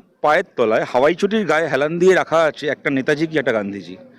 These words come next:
এবং সেখানে স্বাধীনতা সংগ্রামে, আহ, হচ্ছে পনেরোই আগস্ট পালন করা হচ্ছে সেখানে মালা দিয়ে। মমতা ব্যানার্জির হাওয়াই চটির ওপর যারা নেতাজিকে গান্ধীজিকে রাখে, তাদের কাছ থেকে আমাদেরকে ছবি নিয়ে রাজনীতি শিখতে হবে।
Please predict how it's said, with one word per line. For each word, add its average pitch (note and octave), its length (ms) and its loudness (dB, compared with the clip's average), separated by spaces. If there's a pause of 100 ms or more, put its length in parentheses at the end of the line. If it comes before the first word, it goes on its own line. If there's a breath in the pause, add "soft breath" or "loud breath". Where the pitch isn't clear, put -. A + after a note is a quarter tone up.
(680 loud breath)
এবং D3+ 220 -2
সেখানে D#3+ 320 -2
স্বাধীনতা D3+ 380 -2
সংগ্রামে, E3 500 0
আহ, - 640 -4
হচ্ছে A#2+ 160 -2
পনেরোই D3 320 0
আগস্ট E3 220 -2
পালন C#3+ 220 0
করা D#3+ 160 0
হচ্ছে E3+ 180 -4
সেখানে D3 260 -2
মালা A2 240 0
দিয়ে। F2+ 240 -12 (480 loud breath)
মমতা C#3 380 0
ব্যানার্জির G3 400 0
হাওয়াই C#3+ 340 2
চটির F3 300 0
ওপর E3+ 260 -2
যারা C#3+ 220 0
নেতাজিকে E3 440 0
গান্ধীজিকে D#3+ 480 0
রাখে, A#2 420 -2 (440 loud breath)
তাদের C3 240 0
কাছ D#3+ 180 -4
থেকে G3 160 -2
আমাদেরকে E3+ 400 -2
ছবি C#3+ 300 -6
নিয়ে F3+ 120 -2
রাজনীতি D#3 340 0
শিখতে F#3 260 -8
হবে। C3 300 -2